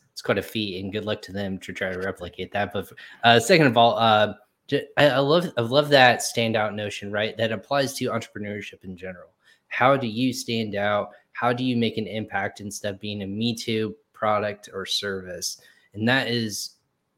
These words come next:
that is what I always look for in the media that I consume, not just, like, not that I don't believe it's true or not, but something that's really gonna capture your attention and still deliver on all the,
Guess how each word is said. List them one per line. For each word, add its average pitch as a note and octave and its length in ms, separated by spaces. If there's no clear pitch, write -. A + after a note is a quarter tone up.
that B2+ 180
is A#2 200
what G#2+ 300
I A2+ 160
always G#2 300
look G2 180
for G2+ 400
in A2 120
the G#2 140
media G#2+ 380
that F#2 200
I A2 120
consume, C3 420
not E3 220
just, B2+ 220
like, G#2+ 280
not C3 160
that A2+ 280
I A2 80
don't G#2 220
believe G#2 260
it's F#2+ 240
true D#3 280
or A#2 80
not, G#2 440
but G#2+ 260
something C3 440
that's A2 300
really A#2+ 220
gonna A2 200
capture G#2+ 320
your G2+ 80
attention A2+ 520
and A2+ 120
still A#2+ 300
deliver G#2 540
on G#2 220
all G2+ 240
the, G2 300